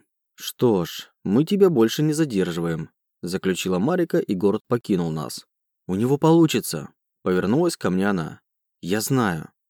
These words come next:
Мне оставалось лишь пожать плечами. Что я мог ответить?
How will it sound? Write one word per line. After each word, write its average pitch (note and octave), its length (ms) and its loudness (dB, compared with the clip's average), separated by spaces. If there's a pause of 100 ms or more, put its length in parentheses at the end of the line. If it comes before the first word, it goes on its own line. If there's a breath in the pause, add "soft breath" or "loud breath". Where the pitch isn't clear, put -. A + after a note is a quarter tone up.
(240)
Мне E3 280 2
оставалось C3+ 540 0
лишь B2+ 200 0
пожать G2 320 -2
плечами. F#2+ 640 -2 (100)
Что - 340 4
я G#2+ 160 6
мог A#2+ 220 2
ответить? A2 560 -2